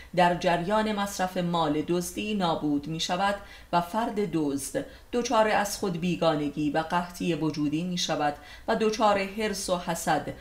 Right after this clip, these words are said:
و آتش و پوچی و حس نابودی می‌شود. یعنی فرد دزد در جریان دزدیدن چیزی خودش دزدیده می شود و به سرقت می رود و این سرقتی بس اساسی تر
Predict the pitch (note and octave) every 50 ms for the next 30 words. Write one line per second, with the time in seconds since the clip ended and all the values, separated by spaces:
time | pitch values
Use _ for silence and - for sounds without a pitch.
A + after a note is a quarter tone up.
0 | - - - - F3 F3 - - F3+ F3+ - - G#3+ A3 A#3+ A#3 - - A3 G3
1 | G#3 G#3 G#3 - G#3 G3 F3+ F3+ - G#3 G3 F3+ D#3+ E3+ F3 F3+ F3 E3 - -
2 | - E3 D#3+ D#3+ D3+ D3 C#3+ - C#3 C3+ B2+ C#3 C3+ C3+ C3+ C3 - - - -
3 | - D#3 D#3+ E3 - - - - - - - - - - - - - - - -
4 | F#3+ F#3 D#3+ E3 F3+ F#3 F#3 F3+ F#3 - G3+ F3+ F#3 E3+ F3 F3+ D#3 D#3+ F3 F3
5 | F3+ G3+ A3 A#3 A3+ - - - - G#3 F#3+ F#3 F#3 F3 G#3 G3 F#3+ F#3 E3+ G3
6 | G3+ G#3+ G#3+ G#3 G3 F#3 G3 F#3+ F3+ - - G3+ F#3 E3+ F#3 G#3 A3+ A3 G#3+ -
7 | - G3 F3 D#3+ C#3+ - A3 D3+ C#3+ C#3 C#3+ - - - - - - - C4+ C4
8 | A3+ A3 F#3 F3+ - - - F3+ E3+ D#3 D#3 - D#3+ D3+ C#3 D#3 D3 D3 D3 D3
9 | - D#3+ D3+ D3+ D3 C#3+ - C#3+ C#3 F3 F3 F3 F3 F3 - - F#3 E3+ E3 D#3
10 | D#3+ F3 - - F3 D#3+ D3+ D3 D3 C#3+ D3 C#3+ C#3+ - - - - - - -
11 | E3+ E3+ - - G3 A3+ A#3 A#3 A#3 A#3 A#3 - A#3+ G#3+ G#3+ G#3 G#3 G#3+ G#3+ -
12 | G#3+ G3+ F#3+ E3+ F#3 F#3+ G3 - - - - F#3 F3+ - F#3 E3+ D#3 D#3 - -
13 | D3 C#3 - - D#3 D#3 E3+ G3 G#3 G#3+